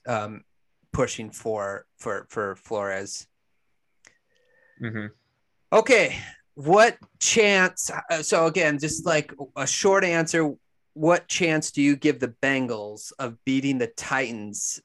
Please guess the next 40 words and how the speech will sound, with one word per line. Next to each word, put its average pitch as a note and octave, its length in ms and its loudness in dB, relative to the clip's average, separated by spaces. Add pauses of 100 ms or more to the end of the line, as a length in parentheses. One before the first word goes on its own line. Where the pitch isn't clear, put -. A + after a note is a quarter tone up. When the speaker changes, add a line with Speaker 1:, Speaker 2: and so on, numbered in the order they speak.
(120)
Speaker 1:
And A#2+ 200 -4
I'll C#3+ 440 2
let, C3+ 520 0
uh, B2+ 380 0
I'll C#3 120 0
let D3+ 180 0
Eric D#3 260 2
go D3+ 120 2
s-, C#3 100 -2
fir-, - 320 -10
first. D3+ 260 0
I'm C#3 80 -2
gonna C#3+ 140 -2
give C#3+ 180 -2
Zach C#3+ 360 -2
a D3+ 40 -2
little C#3 220 0
bit C#3+ 100 -2
of C3+ 160 -4
time, C#3 460 -2
the A#2+ 80 -4
Tennessee C#3 480 -4
fan, C3+ 340 -2
to B2+ 60 -4 (100)
think D3 180 -2
about A2+ 360 -2
this, A2+ 320 -4
not A#2+ 180 -4
to B2+ 60 -12
be D#3 140 2
biased, D3 640 0
okay? B2 380 0
That's B2 220 -2
what C3+ 120 0
I'm C3+ 100 0
doing C#3+ 340 0
here A2 180 -4
for - 140 -6
you, A2 220 -4
Zach. A2 400 -6